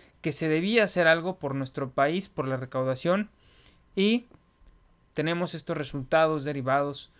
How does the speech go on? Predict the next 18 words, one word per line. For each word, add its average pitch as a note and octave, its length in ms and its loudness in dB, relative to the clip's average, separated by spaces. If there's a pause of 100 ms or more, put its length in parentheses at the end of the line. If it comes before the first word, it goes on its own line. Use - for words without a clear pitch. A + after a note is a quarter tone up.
(220)
de D#3 400 0
los B2+ 560 -10
esfuerzos F3+ 760 2
que - 140 -12
se C3+ 140 -8
han C#3+ 120 -4
hecho C#3+ 440 -6 (320)
por C3 200 -4
parte D3 300 0
del C#3+ 80 -2
gobierno C3+ 380 -6
federal. A#2+ 480 -8 (640)
Eh, D3+ 420 0
decirles G#3 800 2
que, F3+ 460 -2
eh, C3+ 260 -12
estos - 380 -14
créditos, D#3+ 760 -4